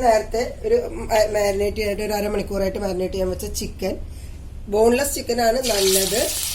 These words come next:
ഞാൻ ഈ രണ്ട് കാല് മാത്രം ഇത്ര വലുതാക്കുന്നുള്ളൂ കേട്ടോ, ബാക്കിയൊന്നും ഇത്ര വലുതാക്കിയിട്ടില്ല. കാരണം പിള്ളേർക്ക് കാല് കഴിക്കാൻ ഇഷ്ടമാണ്, അപ്പൊ അതുകൊണ്ട് അങ്ങനെ ചെയ്യും. ഇതെല്ലാം നമുക്ക്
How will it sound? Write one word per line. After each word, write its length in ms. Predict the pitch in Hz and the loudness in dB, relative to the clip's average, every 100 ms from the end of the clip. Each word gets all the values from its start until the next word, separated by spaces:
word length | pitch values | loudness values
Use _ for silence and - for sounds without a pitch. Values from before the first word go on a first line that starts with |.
| - | 0
ഞാൻ 140 | 214 269 - - - - - | 2 2 0 -2 -2 -4 -2
ഈ 20 | 254 262 | 0 2
രണ്ട് 200 | 262 294 - | 2 2 0
കാല് 260 | 254 262 339 | 2 4 6
മാത്രം 320 | 302 233 262 269 | 6 6 4 2
ഇത്ര 120 | 254 240 | 4 6
വലുതാക്കുന്നുള്ളൂ 600 | 247 220 202 208 214 202 | 6 6 2 2 2 2
കേട്ടോ, 140 | 190 190 | 2 2
ബാക്കിയൊന്നും 380 | 190 196 233 233 | 0 2 2 2
ഇത്ര 140 | 233 220 | 2 2
വലുതാക്കിയിട്ടില്ല. 760 | 226 196 180 175 185 170 202 165 170 - - - - - - | 0 0 0 0 -2 -2 -2 0 -2 -2 -6 -4 0 4 4
കാരണം 280 | - 202 214 226 | 4 2 4 4
പിള്ളേർക്ക് 420 | 220 208 202 226 220 | 4 4 4 4 4
കാല് 320 | 220 208 214 220 | 4 4 4 2
കഴിക്കാൻ 360 | 190 165 185 170 | 2 0 0 0
ഇഷ്ടമാണ്, 420 | 170 - 180 165 - | -2 -2 -2 -2 -4
അപ്പൊ 160 | - 208 | -2 -2
അതുകൊണ്ട് 220 | 208 226 | 0 2
അങ്ങനെ 200 | 196 185 - | 2 0 0
ചെയ്യും. 280 | 165 156 - - - - | -2 -2 -4 -6 -6 -2
ഇതെല്ലാം 320 | 254 254 240 254 | 2 6 6 6
നമുക്ക് 240 | 214 214 | 4 2